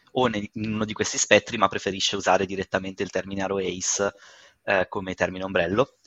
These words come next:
mentre una persona aspec può essere una delle due cose, ad esempio, eh, se una persona è solo asessuale ma biromantica,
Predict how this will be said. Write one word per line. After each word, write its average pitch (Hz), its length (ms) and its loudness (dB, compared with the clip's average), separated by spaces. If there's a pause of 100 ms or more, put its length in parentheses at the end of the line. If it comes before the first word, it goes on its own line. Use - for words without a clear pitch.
(320)
mentre 131 320 0
una 123 100 0
persona 139 380 6
aspec 147 600 2
può 120 140 6
essere 123 720 2
una 123 200 2
delle 110 180 2
due 117 140 0
cose, 127 560 2 (340)
ad 110 140 0
esempio, 104 600 4
eh, 101 140 -4
se - 120 -8
una 107 100 0
persona 107 540 4
è 104 100 4
solo 104 260 -2
asessuale 104 580 4
ma 101 340 6
biromantica, 117 760 6